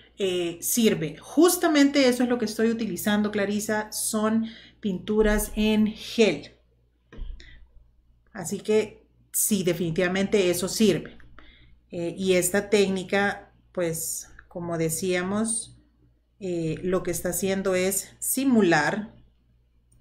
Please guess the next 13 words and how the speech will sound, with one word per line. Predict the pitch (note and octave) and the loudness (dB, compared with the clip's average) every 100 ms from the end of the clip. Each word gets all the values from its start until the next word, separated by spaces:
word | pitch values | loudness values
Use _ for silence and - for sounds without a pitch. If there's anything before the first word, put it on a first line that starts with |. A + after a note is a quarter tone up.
| _ _ _ _ - | _ _ _ _ -20
eh, | - - - | -20 -16 -6
la | E3 | -6
acuarela. | D3+ F#3 C#4 E4 F#3+ - - - | -2 0 4 4 2 -2 -14 -20
Es | - - | -18 -14
como | - F#3+ F#3 | -8 -4 -2
un | F#3+ G3 | -2 -2
acuarelado. | G3+ G3+ F3+ E3 E3+ D3+ C3 - _ _ _ _ _ _ _ _ - - - - - _ | 0 2 2 2 2 0 -4 -12 _ _ _ _ _ _ _ _ -20 -20 -20 -20 -20 _
Poner | - F3+ | -16 -12
un | F#3 | -12
poquito | F#3 - - - | -14 -16 -16 -12
más | F3 F3 E3+ | -10 -10 -12
por | - F3 | -14 -14
acá | E3 - - F3 G3 - | -14 -14 -10 -10 -10 -14